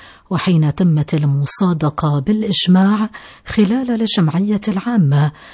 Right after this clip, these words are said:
على يوم وطني من أجل المصالحة يحتفل به سنويًا في الثالث من شهر أيار مايو.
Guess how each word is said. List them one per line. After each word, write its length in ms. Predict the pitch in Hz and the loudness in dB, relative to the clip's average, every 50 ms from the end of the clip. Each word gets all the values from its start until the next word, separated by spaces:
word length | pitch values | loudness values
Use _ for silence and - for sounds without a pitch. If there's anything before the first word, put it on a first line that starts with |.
| - - _ 175 | -20 -14 _ -4
على 360 | 160 170 175 165 160 160 175 | -2 0 0 2 2 2 2
يوم 480 | 220 233 233 214 202 196 180 165 156 | 2 2 2 2 2 2 2 2 0
وطني 440 | 156 151 151 - 165 156 170 202 202 - 190 | 0 -2 -2 -2 -2 0 0 0 -2 -2 0
من 440 | 180 175 175 170 170 165 156 151 156 | 0 0 2 2 2 2 2 2 0
أجل 320 | 180 - - - 156 156 | 0 -2 -2 -2 -2 -2
المصالحة 1000 | 151 147 143 147 151 143 - - 226 226 202 156 147 - - - 160 156 147 - - - - - - - _ - | -2 0 0 0 0 0 -2 -2 -2 -2 -2 -2 -4 -4 -2 -2 -2 -2 -2 -6 -10 -20 -20 -20 -20 -12 _ -2
يحتفل 760 | 170 156 - - - - 185 - - 185 156 147 156 147 147 | -2 -2 -2 -4 -4 -4 -4 -2 -2 -2 -2 -2 -2 -4 -2
به 340 | 147 202 165 131 156 147 147 | -2 -2 0 0 0 -2 0
سنويًا 880 | 139 - - 226 214 214 202 180 214 202 190 180 190 185 190 196 214 214 - - - - - - | 0 0 2 2 2 2 0 0 -2 -2 0 2 4 4 6 4 4 2 -2 -10 -20 -20 -20 -18
في 180 | - - - 226 | -12 -4 -2 -2
الثالث 640 | - - - - 269 247 196 147 151 151 147 - - 185 - - - - _ _ | -2 -4 -6 -6 -2 -2 0 0 0 -2 -2 -2 -4 -6 -6 -8 -14 -20 _ _
من 200 | - 180 170 160 147 | 2 2 4 4 2
شهر 300 | - - - 135 139 147 | 2 0 0 -2 -2 -2
أيار 720 | 156 160 - 170 151 147 - 175 165 156 151 147 151 139 | -4 -4 -4 -4 -4 -4 -2 -2 0 0 0 0 0 0
مايو. 580 | 139 180 220 214 190 143 135 151 147 156 - | 2 2 4 4 4 2 2 0 0 0 -4